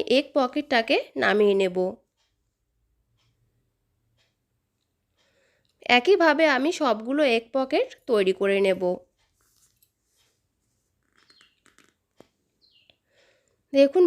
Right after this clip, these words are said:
বন্ধুরা, আমার সবগুলো এগ পকেট তৈরি করা হয়ে গেছে। বন্ধুরা, তোমরা যদি চাও এই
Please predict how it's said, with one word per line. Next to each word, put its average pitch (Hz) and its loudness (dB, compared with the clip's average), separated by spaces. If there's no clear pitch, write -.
বন্ধুরা, 277 4
আমার 277 -2
সবগুলো 247 -2
এগ 269 -4
পকেট 262 -6
তৈরি 240 2
করা 294 4
হয়ে 196 2
গেছে। 185 -6
বন্ধুরা, 269 2
তোমরা 262 0
যদি 302 0
চাও 240 0
এই 254 0